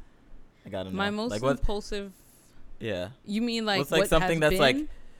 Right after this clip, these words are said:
Speaker 1: you, what's, like, something that's in your house, you're just like, "Ugh." <laughs>
Speaker 2: Huh, that's a good question. Now you got me looking around my room.
Speaker 1: I know, right?
Speaker 2: Um,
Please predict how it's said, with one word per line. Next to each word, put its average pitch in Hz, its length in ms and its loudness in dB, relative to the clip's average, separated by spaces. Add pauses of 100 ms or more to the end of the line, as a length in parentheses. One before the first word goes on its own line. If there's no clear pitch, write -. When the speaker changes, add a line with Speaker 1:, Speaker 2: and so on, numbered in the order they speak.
(140)
Speaker 1:
you, 131 180 -4
what's, 139 260 4
like, 180 140 2
something 147 300 0
that's 131 220 0
in 123 140 -2
your 117 120 2
house, 110 260 -2
you're 101 100 -6
just 104 180 -10
like, - 100 -16 (100)
"Ugh." 107 100 -8 (760)
<laughs> 160 260 8
Speaker 2:
Huh, - 540 2
that's 202 260 4
a 277 100 0 (180)
good 220 460 -4
question. 180 880 -10
Now 180 140 -12
you 214 80 -12
got 202 140 -12
me 190 100 -12
looking 185 260 -14
around 180 220 -12
my 165 120 -12
room. 160 440 -14 (420)
Speaker 1:
I 117 120 -6
know, 110 200 -4
right? 104 240 -2
Speaker 2:
Um, 240 600 -8